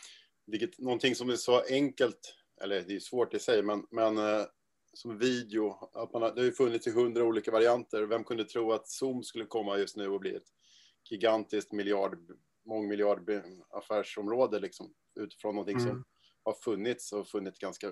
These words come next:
Speaker 1: funkat hyfsat bra under tjugo år?
Speaker 2: Ja, absolut. Jag jobbade, när jag var på läk-, i läkemedelsbranschen jobbade jag inom, eh,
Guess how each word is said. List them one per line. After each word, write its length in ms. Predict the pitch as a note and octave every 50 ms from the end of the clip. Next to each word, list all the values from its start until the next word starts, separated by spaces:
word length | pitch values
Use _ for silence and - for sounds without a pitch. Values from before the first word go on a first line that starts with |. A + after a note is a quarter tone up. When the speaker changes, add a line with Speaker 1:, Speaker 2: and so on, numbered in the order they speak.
| F2 -
Speaker 1:
funkat 260 | - A#2 G#2+ - - -
hyfsat 440 | - - A#2 - - - D3 C#3+
bra 220 | - G2+ G2 G2 G2
under 300 | F#2+ G2 G2 G2 F#2 - _ _ _
tjugo 400 | - - A#2 G#2 G2 G2 G2+ G#2+
år? 220 | D3 D3+ - - _ _ _ _ _ _ _ _ _ _ _ _ _ _
Speaker 2:
Ja, 280 | - E3 G3 E3 D3 - - _ - _ _ _ _ _ _ _ -
absolut. 360 | C#3 C#3+ E3 E3+ E3+ D3 D3 -
Jag 180 | - C#3 C#3+ D#3
jobbade, 500 | E3 E3 D3+ D3+ D3+ C#3+ C#3+ C#3+ C#3+ C#3
när 100 | C#3+ C#3+
jag 100 | C#3+ C#3+
var 80 | C#3 C#3
på 60 | E3+
läk-, 220 | D3+ C#3 C3+ -
i 100 | E3 D#3
läkemedelsbranschen 800 | C3 C#3 C3 - C#3+ C3 B2+ A#2+ - D3 D#3 D#3+ D3 E3 E3 D#3+
jobbade 360 | D3+ C#3+ C3+ B2 C3 B2+ B2 B2
jag 80 | B2 B2
inom, 360 | A#2+ B2 A#2+ A#2+ A#2+ A#2+ A#2+
eh, 840 | B2 - B2 A#2+ A#2 A#2+ A#2 A#2 A2+ A2+ A#2 A#2 - C3 - -